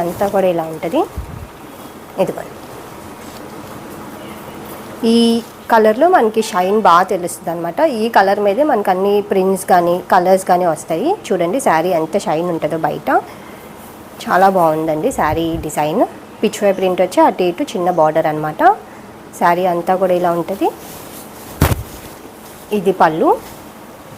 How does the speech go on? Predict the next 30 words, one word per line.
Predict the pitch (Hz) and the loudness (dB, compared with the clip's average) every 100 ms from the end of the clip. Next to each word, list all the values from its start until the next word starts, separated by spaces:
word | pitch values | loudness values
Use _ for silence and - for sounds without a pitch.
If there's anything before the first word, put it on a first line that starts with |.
| - - - - - - - - - - - - | -20 -20 -12 -12 -10 -12 -12 -14 -16 -16 -12 2
బ్లాక్ | 196 180 190 | 4 4 2
కలర్ | 202 190 180 | 0 2 2
బేస్ | 170 190 | 2 0
వచ్చి | 185 - 311 | -2 -4 -4
పీకాక్ | 233 175 170 | 0 0 0
డిజైన్ | 165 160 160 | -2 0 -2
వచ్చింది | 147 - 156 156 | -4 -6 -6 -2
పళ్ళులో. | 151 151 165 330 - - - - - - - - - - - - 226 | -2 -2 2 2 2 -10 -20 -20 -20 -20 -20 -20 -20 -20 -18 -2 0
And | 320 - - - 196 | 0 -2 -14 -6 -4
ఇది | 226 208 | -2 0
బ్లౌజ్. | 151 - - - - - - - - - - - | -2 -4 -12 -14 -20 -20 -20 -20 -20 -20 -16 0
శారీ | 214 196 214 | 4 6 4
అంతా | 196 190 214 | 4 2 2
కూడా | 277 269 | 0 0
ఇట్లాగా | 175 165 185 | 0 0 4
హాఫ్ | 175 170 202 | 4 4 0
వైట్ | 185 180 | 0 -2
వచ్చింది | 185 180 175 | -2 0 0
కాబట్టి | 170 175 277 | 0 -2 4
బ్లౌజ్ | 185 175 196 | 4 4 0
వచ్చేసి | 190 185 185 381 466 - 190 185 | -2 -4 -4 -2 -2 -4 -2 4
బ్లాక్ | 180 196 202 | 4 4 0
బేస్ | 208 190 | 0 -2
వచ్చి | 320 240 | -2 0
దాని | 180 185 190 | 0 0 0
మీద | 269 247 | 2 2
హాఫ్ | 185 - 185 | 2 2 -2
వైట్‌తో | 175 - 330 330 | -2 0 -2 0
ప్రింట్ | 165 165 156 | -2 -2 -2
అండి, | 151 277 | -2 -2